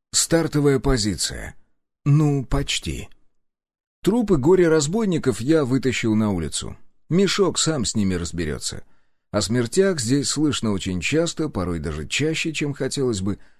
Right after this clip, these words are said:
А вот история о похоронах мне практически не попадалась. Нет, здесь есть те, кто продолжает придерживаться традиций внешнего мира, но их очень мало. Даже когда кто-то погибает в фортах — их тела чаще всего вывозят на улицы мешка подальше от стен.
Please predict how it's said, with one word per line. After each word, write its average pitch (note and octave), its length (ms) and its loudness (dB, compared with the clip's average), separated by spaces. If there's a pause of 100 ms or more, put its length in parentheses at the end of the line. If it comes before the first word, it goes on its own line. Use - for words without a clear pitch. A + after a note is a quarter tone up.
(140)
А A#2 160 0
вот D#3 200 2
история D#3 460 4
о A#2+ 60 -2
похоронах F3 680 -2
мне C#3 320 0
практически - 720 -2
не G#2+ 140 2
попадалась. C2 680 -6 (440)
Нет, G#2+ 460 -2
здесь A#2 480 -2
есть D3+ 280 2
те, G#2+ 160 0
кто - 180 -6
продолжает G#2+ 500 -2
придерживаться F#2 640 -2
традиций G2+ 480 -2
внешнего G2+ 460 -2
мира, F3+ 340 -2 (400)
но A#2+ 140 0
их A2+ 180 -4
очень F#2 240 -2
мало. C#2 320 -6 (500)
Даже A#2+ 440 0
когда G2 320 -4
кто-то F#2+ 260 -4
погибает D#2+ 500 -6
в - 40 -12
фортах — - 540 -6 (340)
их A3+ 200 2
тела D3 280 0
чаще C#3 360 -2
всего A2+ 340 -2
вывозят G#2+ 480 -2
на D#2+ 140 -4
улицы G#2 300 -2
мешка E2 400 -6
подальше D2+ 420 -6
от C2+ 100 -8
стен. - 400 -8